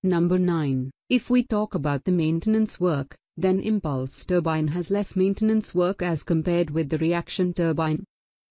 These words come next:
Number ten, impulse turbine is suitable where discharge is low, whereas, a reaction turbine is suitable for medium and high discharge.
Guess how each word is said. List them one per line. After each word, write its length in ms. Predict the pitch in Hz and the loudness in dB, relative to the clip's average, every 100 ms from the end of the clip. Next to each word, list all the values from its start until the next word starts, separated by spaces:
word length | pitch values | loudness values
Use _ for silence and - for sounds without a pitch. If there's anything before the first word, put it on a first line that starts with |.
| _ _ | _ _
Number 340 | 202 165 165 165 | 2 4 2 0
ten, 460 | 190 156 135 135 - - | 0 0 0 -2 -8 -2
impulse 600 | 196 190 151 131 131 - | 0 2 0 -4 -4 -6
turbine 440 | - 180 160 156 151 | 0 0 2 0 0
is 180 | 175 - | -2 -2
suitable 500 | 220 226 160 160 156 | -2 0 0 0 2
where 220 | 180 196 | 2 2
discharge 580 | 208 - - 156 147 - | 2 0 0 -2 -2 -2
is 180 | 175 170 | -2 0
low, 300 | 156 143 139 _ | 0 0 -4 _
whereas, 540 | - 247 190 147 156 - _ - | -2 0 2 2 -2 -6 _ -2
a 100 | 208 | 0
reaction 540 | 185 165 - 190 185 | 2 0 -4 -2 -2
turbine 480 | 180 165 156 160 151 | 0 0 0 0 0
is 180 | 180 - | -2 -4
suitable 520 | - 226 220 156 139 | -2 0 0 0 0
for 160 | - 185 | 0 0
medium 400 | 202 202 208 208 | 2 2 0 0
and 180 | 190 165 | -2 -2
high 220 | 185 170 | -2 -2
discharge. 640 | 160 - - 151 143 | -2 -4 -2 -2 -2